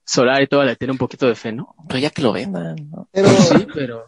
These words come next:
Speaker 3: mira, fíjate, Leo es otro jugador que siento que, que tiene mer-, o sea, que si le buscas mercado en la M L S sí lo vendes, güey.
Speaker 2: Ah, sí, güey. O en Argentina,
Speaker 3: O sea, sí
Speaker 2: güey.
Speaker 3: tiene, sí, hasta en Ar-, en Argentina no, porque no tienen cómo pagarlo, güey. Porque América de mínimo pediría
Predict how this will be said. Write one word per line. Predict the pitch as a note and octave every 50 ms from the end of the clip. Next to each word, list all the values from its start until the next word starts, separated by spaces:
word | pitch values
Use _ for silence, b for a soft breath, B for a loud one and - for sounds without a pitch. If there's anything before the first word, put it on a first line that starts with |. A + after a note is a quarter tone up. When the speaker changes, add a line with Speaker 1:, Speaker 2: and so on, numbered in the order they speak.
| - -
Speaker 3:
mira, | G3+ G3+ G#3+ G3+ F#3 D#3+ D3
fíjate, | C#3+ - G3 G3+ F#3 F#3 D#3+ D3
Leo | D#3 D#3+ F#3 G#3 G#3+ G3+ -
es | - E3+ -
otro | F#3 F3 G3+ F#3
jugador | - D3 B2 A2+ A#2 B2+ C#3 C#3+ D3 - _
que | - C3+
siento | B2 - - D3 D3+ C3+ E3+ D3+ -
que, | - A#2+ A2 G#2 G#2 _ _ _ _ _ _ _ _
que | - C3
tiene | - - D3+ D#3 E3 D#3+
mer-, | C#3 B2+ B2+ -
o | C3 B2
sea, | - C3 B2
que | - B2
si | - C3+
le | B2+ C3+
buscas | C#3 D3+ E3 - - G3 E3+ D3
mercado | B2 A2+ A2 - C#3+ D3 D#3+
en | D#3 C#3
la | C3
M | B2+ C3+ C#3
L | C#3+ C#3+
S | - D#3 C#3+
sí | - - C3+
lo | C3+ B2
vendes, | B2 B2+ B2 A#2 A#2 G#2+
güey. | - - -
Speaker 2:
Ah, | - F#2 A#2+
sí, | A#2+ - - A#2+ G#2+ G#2 G#2 G#2+ A#2
güey. | A#2 A2 G#2+ G#2 -
O | B2+
en | D#3+ F#3+ G3+
Argentina, | G3 - - G3+ G3+ - B3+ D#4 E4 D#4+ D#4
Speaker 3:
O | C#4+
sea, |
sí | C4+ C#4 C#4
Speaker 2:
güey. | C#4
Speaker 3:
tiene, | - G3 G3 - -
sí, | - - F3+ F#3+
hasta | D#3+ C#3+ - D#3 D3+
en | D#3
Ar-, | E3 E3
en | E3+ E3 F#3
Argentina | F3 - G3+ F#3 C4 C4 C4+ B3+
no, | A#3 A#3+ A#3+ -
porque | G#3+ G3 - D#3
no | D#3 F3 E3+
tienen | - F#3+ F#3+ F3
cómo | D#3 F3+ F3 E3+ -
pagarlo, | C3 A2 A#2 C3+ C3+ C3+ B2 A2
güey. | F#2 G2 G2+ -
Porque | - A#2+ - C#3+
América | C#3+ E3+ F#3+ G3+ G3+ - D3+ B2
de | B2 B2
mínimo | D3+ F3+ G3+ G#3+ A3+ A3 G#3 -
pediría | - B2 A2+ B2+ B2+ D3 D3 D3